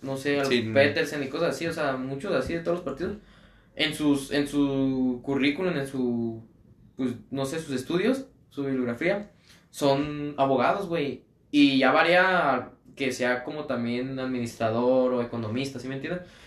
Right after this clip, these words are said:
Speaker 1: Pues la par es como el pilar, sí, el abogado, no digo que es lo necesario, pero sí me entiendes como que algo ven o
Speaker 2: No,
Speaker 1: hay
Speaker 2: más bien
Speaker 1: oportunidad.
Speaker 2: porque estudian la Constitución.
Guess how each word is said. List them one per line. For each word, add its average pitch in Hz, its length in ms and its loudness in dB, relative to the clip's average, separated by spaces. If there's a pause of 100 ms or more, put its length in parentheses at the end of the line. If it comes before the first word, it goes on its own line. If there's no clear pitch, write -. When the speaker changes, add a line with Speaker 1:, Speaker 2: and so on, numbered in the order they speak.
(120)
Speaker 1:
Pues 127 180 6
la 156 160 4
par 165 160 6
es 180 80 4
como 180 200 -2
el 175 100 0
pilar, 143 320 2
sí, 170 80 -6
el 165 80 0
abogado, 147 320 -2
no 151 240 -4
digo 190 220 2
que 147 100 0
es 143 100 -2
lo 180 140 2
necesario, 156 460 0
pero 135 120 -2
sí 131 60 -4
me 147 60 -4
entiendes 175 180 -8
como 139 200 -10
que 131 120 -2
algo 143 260 2
ven 160 280 0
o 123 340 -2
Speaker 2:
No, 170 160 8
Speaker 1:
hay - 80 -2
Speaker 2:
más 175 160 8
bien 190 160 4
Speaker 1:
oportunidad. 202 240 2
Speaker 2:
porque 131 500 2
estudian 147 480 2
la 160 140 0
Constitución. 113 760 -2